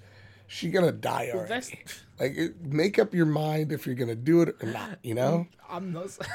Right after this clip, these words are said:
Speaker 2: <laughs> I'm not saying <laughs> that. You're so mean.
Speaker 1: I'm like, I'm trying to run a podcast, and all I'm hearing is, like, a lady
Speaker 2: I,
Speaker 1: hacking
Speaker 2: I
Speaker 1: the
Speaker 2: can't
Speaker 1: line.
Speaker 2: hear her,
Speaker 1: Like,
Speaker 2: so
Speaker 1: come
Speaker 2: it's
Speaker 1: on.
Speaker 2: fine. We're fine.
Speaker 1: That's good.
Speaker 2: Um, yeah, apart from, so that's what's in your box. That's what we've been playing.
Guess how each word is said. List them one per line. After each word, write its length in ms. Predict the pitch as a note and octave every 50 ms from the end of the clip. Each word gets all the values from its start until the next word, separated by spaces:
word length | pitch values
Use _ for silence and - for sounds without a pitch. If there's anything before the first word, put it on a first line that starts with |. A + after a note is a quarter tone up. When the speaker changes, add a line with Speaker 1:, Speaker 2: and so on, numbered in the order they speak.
| F5 E5+ - -
Speaker 2:
<laughs> 320 | - - - - - -
I'm 180 | G3+ G#3+ G#3 F3+
not 180 | D#3+ D3 E3
saying 240 | - - - G#2+ A#2 - - - - - -
<laughs> 200 | - - E3+ -
that. 160 | - D3+ - - _ - - - - - - - - - - - - - - - - _ - C#4 D#4 F4 G4 G#4 G#4+ G4+ -
You're 140 | - A3+ A#3
so 260 | C4 - - G3 G3
mean. 300 | G3 F#3+ F#3+ G3 G3 F#3
Speaker 1:
I'm 60 | F3+
like, 120 | - - C#3
I'm 100 | C#3 D3
trying 280 | - - G#3 A3+ B3+
to 40 | A#3+
run 200 | G#3+ G#3+ G#3+ G3
a 40 | F3+
podcast, 640 | C#3 - D3+ D3 D3 C#3 - - C#3 B2 B2+ -
and 80 | C3+ B2+
all 160 | C3 C#3 -
I'm 80 | D#3 D#3
hearing 300 | C3 D3+ D3+ D3 C#3+ C#3
is, 120 | C3+ B2 B2+
like, 180 | A#2+ A#2+ A#2+ A#2+
a 60 | A#2+
lady 260 | A#2+ B2+ C#3 D#3 E3
Speaker 2:
I, 120 | G#3 G#3+
Speaker 1:
hacking 220 | F#3 A3 - - -
Speaker 2:
I 140 | G#3+ A3+ A#3
Speaker 1:
the 80 | -
Speaker 2:
can't 140 | - F#3 D#3+
Speaker 1:
line. 80 | C#3 -
Speaker 2:
hear 140 | C#3+ A#2+ A2+
her, 60 | G#2+
Speaker 1:
Like, 80 | A2 -
Speaker 2:
so 140 | - - -
Speaker 1:
come 80 | A#2 G#2
Speaker 2:
it's 80 | -
Speaker 1:
on. 60 | F#2+ F#2+
Speaker 2:
fine. 160 | G#2 G2+ F2 - _ _
We're 100 | - C3
fine. 300 | B2 - - G2+ E2 - - _ _ - - - - -
Speaker 1:
That's 160 | C#4 - - -
good. 100 | G3 F#3+
Speaker 2:
Um, 680 | G3 G3 G3 G3 G3 G3+ G3 F#3+ F#3+ F#3+ F#3+ F#3+ F#3+ - _ _ _ - - - _ _ _ _ _ _ _ - E3 C#3
yeah, 240 | D#3+ A#3+ C4 F3+ -
apart 360 | - - - B3 C#4+ D#4 D4+
from, 260 | D4 - D#4+ C#4+ G#3+ -
so 380 | - A#3+ A3 G3+ F#3+ E3+ C#3 B2 _ _ _ _ - _ - D#3
that's 240 | D3+ D3+ - -
what's 180 | - D3 C3 -
in 60 | C#3 B2
your 80 | A#2 A2+
box. 300 | A#2 B2 - - - -
That's 220 | - B2 A#2+ - -
what 100 | C3 A#2+
we've 80 | - C#3
been 120 | C3+ B2+
playing. 180 | - - B2